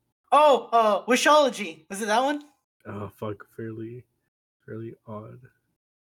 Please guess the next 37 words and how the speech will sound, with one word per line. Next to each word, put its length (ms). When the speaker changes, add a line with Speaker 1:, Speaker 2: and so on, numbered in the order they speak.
Speaker 1:
I 120
remember 400
Wishology 500
being, 300
uh, 180
like, 240
all 140
the 140
advertisements 600
for 140
Wishology 680
back 160
in 60
the 100
day. 300
Speaker 2:
Well, 120
let 80
me 60
see. 280
Speaker 1:
Yeah, 160
I 80
think 200
I 60
remem-, 340
I 80
think 240
I 60
also 220
remember 320
telling 360
you 100
this, 220
but, 200
like, 320
if 180
you, 180
like, 320